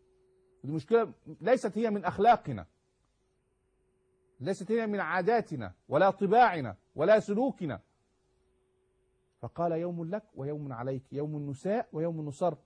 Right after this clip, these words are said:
العزى لنا ولا عزى لكم". فقال صلى الله عليه وسلم: "قتلانا في الجنة وقتلاكم في النار، الله مولانا ولا مولى لكم".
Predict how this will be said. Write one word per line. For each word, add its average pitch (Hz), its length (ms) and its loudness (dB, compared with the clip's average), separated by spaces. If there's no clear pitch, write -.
العزى 160 400 -2
لنا 190 200 -2
ولا 156 240 -4
عزى 147 340 -6
لكم". 165 260 -8
فقال 170 360 -2
صلى 151 160 -6
الله 147 320 -4
عليه 143 180 -6
وسلم: 139 400 -8
"قتلانا 143 500 -6
في 135 120 -12
الجنة 139 520 -8
وقتلاكم 135 580 -8
في 123 140 -12
النار، 131 380 -4
الله 131 360 -4
مولانا 123 480 -4
ولا 120 280 -4
مولى 175 320 -6
لكم". 123 320 -10